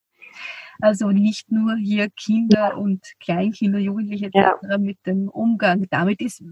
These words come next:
Speaker 1: eine andere Ebene natürlich.
Speaker 2: Ja.
Speaker 1: Aber eine große Kritik an der Digitalisierung ist ja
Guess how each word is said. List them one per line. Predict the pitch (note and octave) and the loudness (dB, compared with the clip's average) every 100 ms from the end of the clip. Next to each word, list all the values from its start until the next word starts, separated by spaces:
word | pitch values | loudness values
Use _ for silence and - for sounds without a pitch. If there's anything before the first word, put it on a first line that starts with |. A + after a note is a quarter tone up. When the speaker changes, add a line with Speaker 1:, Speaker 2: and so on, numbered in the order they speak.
| A3 - | -16 -8
Speaker 1:
eine | G#3 G#3+ F3 | -4 0 2
andere | A#3+ A#3+ A3 | 2 0 2
Ebene | C#4+ D#4 C#4 B3 | 4 4 4 2
natürlich. | A3+ - A#3 A3 A3 - G#3+ | -2 -4 -4 -2 -4 -2 4
Speaker 2:
Ja. | G#3 G3+ - - - | 6 6 2 -12 -2
Speaker 1:
Aber | G#3+ G3 G3+ F#3+ F#3+ F#3 - _ _ _ | 0 2 2 4 2 0 -12 _ _ _
eine | G#3 A3+ C4 | -2 0 -2
große | A#3 C4 C#4+ | 0 -2 0
Kritik | - B3+ - - C4 - - - | -2 -4 -2 0 0 -4 -10 -4
an | G#3+ A3 | -2 0
der | A3 A3 - A3+ | 2 0 -2 -6
Digitalisierung | A3+ - A#3+ G#3+ - G3 A#3 A#3 A3+ | -6 -4 -4 -4 -4 -4 -2 -2 -2
ist | F#3 G3+ - | -4 -4 -2
ja | G#3 | 0